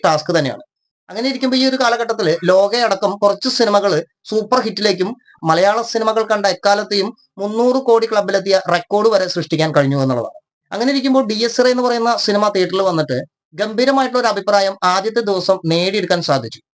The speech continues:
പിന്നീട് അങ്ങോട്ട് കൂടുതൽ ടിക്കറ്റുകൾ ഈ ഒരു സിനിമയ്ക്ക് വേണ്ടി ബുക്ക് ചെയ്യുന്ന അവസ്ഥയുമാണ് കണ്ടു കഴിഞ്ഞത്. അതുകൊണ്ട് തന്നെ പ്രണവ് മോഹൻലാലിന്റെ കരിയറിൽ തന്നെ ഏറ്റവും മികച്ച സിനിമയായി മാറാൻ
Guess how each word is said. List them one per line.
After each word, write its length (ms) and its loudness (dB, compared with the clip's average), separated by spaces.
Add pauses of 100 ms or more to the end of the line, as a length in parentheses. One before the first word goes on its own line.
(400)
പിന്നീട് 360 0
അങ്ങോട്ട് 280 2 (140)
കൂടുതൽ 420 2
ടിക്കറ്റുകൾ 460 2
ഈ 80 -4
ഒരു 140 -4
സിനിമയ്ക്ക് 380 0
വേണ്ടി 200 0 (160)
ബുക്ക് 260 0
ചെയ്യുന്ന 280 2
അവസ്ഥയുമാണ് 380 -2 (140)
കണ്ടു 240 2
കഴിഞ്ഞത്. 300 -6 (720)
അതുകൊണ്ട് 360 -2
തന്നെ 200 2 (100)
പ്രണവ് 320 2
മോഹൻലാലിന്റെ 400 2 (100)
കരിയറിൽ 440 2
തന്നെ 160 -2 (160)
ഏറ്റവും 340 -6
മികച്ച 260 -2 (120)
സിനിമയായി 360 0 (160)
മാറാൻ 280 2